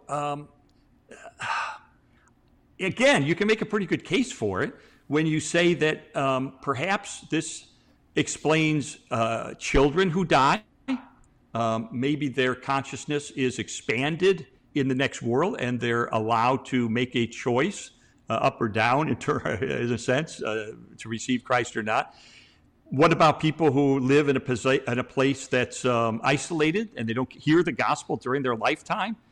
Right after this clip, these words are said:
Would they perhaps have an opportunity, just be out of God's fairness and justice, to, um, um,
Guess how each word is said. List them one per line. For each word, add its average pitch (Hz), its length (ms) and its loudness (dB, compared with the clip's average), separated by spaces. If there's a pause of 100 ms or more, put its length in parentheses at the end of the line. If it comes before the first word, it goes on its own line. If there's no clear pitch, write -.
(520)
Would 123 240 0
they 147 160 4
perhaps 123 500 0
have 135 140 2
an 127 80 0
opportunity, 139 760 -2 (280)
just - 220 -10
be 123 260 0
out 123 140 2
of 104 80 0
God's 120 260 0
fairness 123 520 -2
and 110 80 -4
justice, 107 560 -4 (320)
to, 113 500 0
um, 98 460 -4 (240)
um, 98 560 -10